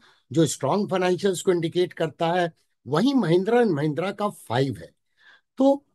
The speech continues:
एवरेज फाइनेंशियल्स को इंडिकेट करता है। तो यहाँ पे विनर कौन हुआ? Tata Motors विनर हुआ। अगर हम स्टॉक के परफॉर्मेंस को देखें और उसका अल्फा चेक करें, तो पिछले एक साल में Tata Motors के शेयर ने नाइंटी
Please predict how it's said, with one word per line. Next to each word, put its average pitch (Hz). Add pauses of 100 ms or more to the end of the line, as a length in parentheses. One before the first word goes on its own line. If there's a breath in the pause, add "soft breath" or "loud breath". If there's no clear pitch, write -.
(100)
एवरेज 277
फाइनेंशियल्स 156
को 233
इंडिकेट 160
करता 117
है। 113
तो 135
यहाँ 135
पे 208
विनर 196
कौन 196
हुआ? 202 (500 loud breath)
Tata 175
Motors 135
विनर 104
हुआ। 92 (1200 soft breath)
अगर 233
हम 277
स्टॉक 180
के 226
परफॉर्मेंस 180
को 180
देखें 147
और 208
उसका 185 (120)
अल्फा 165
चेक -
करें, 123 (480)
तो 233
पिछले 240 (180)
एक 262
साल 151
में 175 (440 soft breath)
Tata 170
Motors 240
के 196
शेयर 147
ने 180 (360 soft breath)
नाइंटी 202